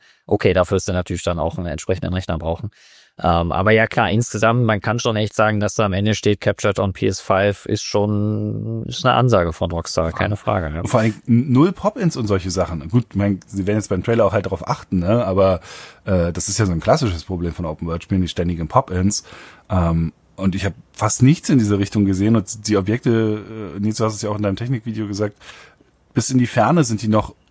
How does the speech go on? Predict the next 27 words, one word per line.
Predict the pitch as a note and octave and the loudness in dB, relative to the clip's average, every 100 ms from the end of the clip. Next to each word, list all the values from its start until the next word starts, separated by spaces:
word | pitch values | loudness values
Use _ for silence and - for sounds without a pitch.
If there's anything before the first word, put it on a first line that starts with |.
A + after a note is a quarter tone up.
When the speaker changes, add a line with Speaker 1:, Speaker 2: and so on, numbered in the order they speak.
| _ - - F#2 | _ -20 -20 -6
Speaker 2:
relativ | F2+ C#3+ - C3+ - | 2 2 2 -4 -2
detailliert, | A#2+ A#2+ G#2 A2+ F#3+ D3 | -2 0 0 2 2 2
also | G#2+ | 0
es | G2+ - | -4 -4
ist | A2 | 0
dann | |
nicht | A2+ - | 0 2
plötzlich | A#2+ - G#2+ | -2 -2 -2
ein, | G#2+ G2 - - _ | -2 -2 -8 -20 _
ein | G#2 | -4
krasser | - A2+ G#2+ | 0 0 -2
Bruch | F#2 F2+ C3+ - - | -4 -2 -2 -2 -8
drin. | G2 F#2+ G#2+ B2 | -6 0 2 2
Äh, | G#2 G2+ | 0 -4
das | G#2+ | -2
ist | |
auch | G#2 | 0
so | D3 | 2
eine | D3 | 2
Sache, | A2 G#2+ | 2 -2
wo | G2 | -4
ich | |
ein | G#2 | -4
bisschen | A2 A2+ | -2 0
hoffe, | A2 C3 | 0 0
dass | G#2+ - | -2 -2
das, | G#2 | -4